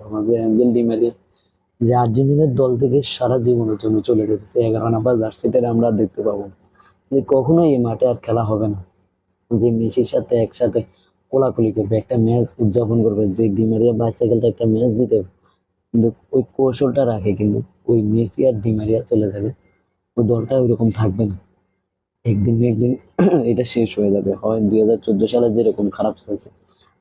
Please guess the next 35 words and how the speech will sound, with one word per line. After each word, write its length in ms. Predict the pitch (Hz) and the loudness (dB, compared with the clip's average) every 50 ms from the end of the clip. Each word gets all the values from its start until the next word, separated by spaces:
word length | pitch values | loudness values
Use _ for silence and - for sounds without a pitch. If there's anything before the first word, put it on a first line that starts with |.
| _ _ | _ _
দুই 40 | 117 117 | -2 0
হাজার 180 | 113 127 117 | 0 2 0
আঠারো 280 | 113 113 104 123 123 123 127 | 0 -2 0 0 -2 0 2
সালে 160 | 131 123 123 120 | 2 2 2 0
খুব 160 | 127 120 110 - | 0 -6 -6 -4
খারাপ 240 | - 110 101 101 98 | -4 -4 -2 0 0
গেছে, 200 | 101 98 - 101 95 | 0 0 -2 -4 -2
দুই 140 | 95 104 104 | 0 0 0
হাজার 200 | 107 107 113 104 | 2 0 -2 -2
বাইশ 220 | 98 - - 104 - | -2 -4 -4 -4 -2
সালে 200 | - 113 113 110 107 | 0 0 2 2 2
ওই 120 | 107 107 107 | 2 0 0
অ্যাঞ্জেল 340 | 107 110 110 104 127 131 127 | 0 -2 0 2 2 2 2
ডি 100 | 117 120 | 2 0
মারিয়ার 300 | 113 117 110 113 113 101 | 0 2 2 2 2 2
কারণে 280 | - 113 107 107 104 104 101 | 2 0 0 0 -2 -6 -8
ম্যাচটা 340 | 101 104 101 - - _ | -12 -18 -20 -20 -18 _
হেরে 200 | 101 95 95 95 98 | -10 -8 -6 -6 -8
গেছে। 200 | 98 92 - _ _ _ _ _ _ _ _ _ _ _ _ _ _ _ _ | -10 -14 -18 _ _ _ _ _ _ _ _ _ _ _ _ _ _ _ _
কিন্তু 140 | 113 107 104 - - | -2 0 0 -2 -4
খুব 180 | - - 135 127 117 | -2 0 0 2 2
মনে 200 | 123 120 120 117 | 2 2 2 0
রাখবো, 220 | 113 113 107 104 117 107 | 0 0 2 0 0 0
তোমাদের 360 | 104 113 113 113 113 117 110 - - _ _ - | 0 0 0 2 2 0 0 -2 -10 _ _ -2
মেসি 300 | 110 107 107 - - 113 | 0 0 -2 -2 0 0
ডান 220 | 110 110 110 110 104 | 0 2 2 0 0
পাশে 220 | 95 110 104 - 107 | -2 -4 -2 -2 -2
থাকলেও 300 | 95 110 101 104 107 107 | -2 0 0 2 2 0
তুমি 220 | 92 95 110 113 110 | 2 2 0 2 2
বাম 220 | 104 107 107 104 104 | 2 0 -2 -2 -4
পাশে 240 | 95 - 104 - - 104 | -6 -6 -8 -6 -6 -8
আছো 160 | 98 - 107 104 | -8 -4 -4 -4
ডি 140 | 98 101 104 | -2 -2 -6
মারিয়া। 280 | 101 104 101 101 104 107 - _ _ _ _ _ _ _ _ _ _ _ _ _ _ _ _ _ | -8 -8 -8 -10 -10 -10 -12 _ _ _ _ _ _ _ _ _ _ _ _ _ _ _ _ _
খুব 120 | - - | -4 -4